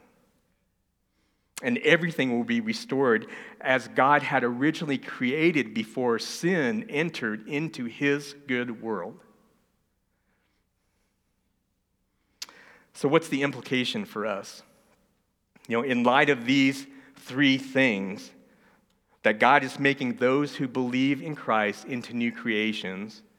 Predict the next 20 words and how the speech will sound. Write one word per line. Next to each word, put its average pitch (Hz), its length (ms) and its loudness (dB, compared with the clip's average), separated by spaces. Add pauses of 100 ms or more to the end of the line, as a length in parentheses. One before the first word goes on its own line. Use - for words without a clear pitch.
(480)
that 123 240 2
those 165 220 4
of 143 100 2
us 139 160 4
who 127 220 -4
are 120 100 4
new 143 240 0
creations 135 640 0
are 117 140 -4
being 120 420 0 (560)
cr-, - 200 -10 (160)
incorporated 131 840 2
into 131 480 -4
a 117 100 -6
new 120 440 0
family 123 720 -2
and 113 240 -6
a 120 80 -8
new 113 240 -2
community, 110 720 -6